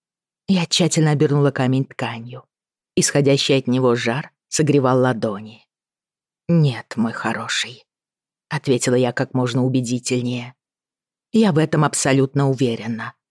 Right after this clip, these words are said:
Господь примет во внимание все обстоятельства. Нет,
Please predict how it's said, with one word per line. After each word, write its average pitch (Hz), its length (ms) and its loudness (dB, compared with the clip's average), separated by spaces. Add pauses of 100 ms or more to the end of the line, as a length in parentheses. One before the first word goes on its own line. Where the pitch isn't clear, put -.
(320)
Господь 214 460 2
примет 180 300 4
во 160 100 4
внимание 151 500 4
все 139 380 0
обстоятельства. 117 1120 -4 (760)
Нет, - 460 -2